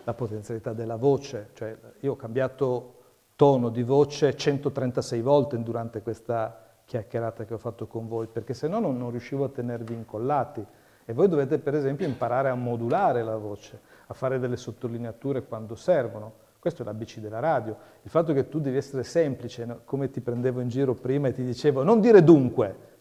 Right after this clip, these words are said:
vai subito alla, alla formula. Siamo usciti e abbiamo visto che c'era il libro della pimpa, punto."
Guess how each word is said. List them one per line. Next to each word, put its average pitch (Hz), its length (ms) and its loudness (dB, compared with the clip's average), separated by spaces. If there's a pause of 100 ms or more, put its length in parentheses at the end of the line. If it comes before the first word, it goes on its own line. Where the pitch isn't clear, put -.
(300)
vai 226 220 8
subito 220 440 8
alla, 160 360 10
alla 151 180 6
formula. 110 680 4 (460)
Siamo 254 440 8
usciti 302 360 6
e 294 40 8
abbiamo 233 300 10
visto 262 300 6
che 208 120 10
c'era 190 220 6
il 196 80 8
libro 214 220 8
della 170 200 10
pimpa, 139 540 2
punto." 185 600 4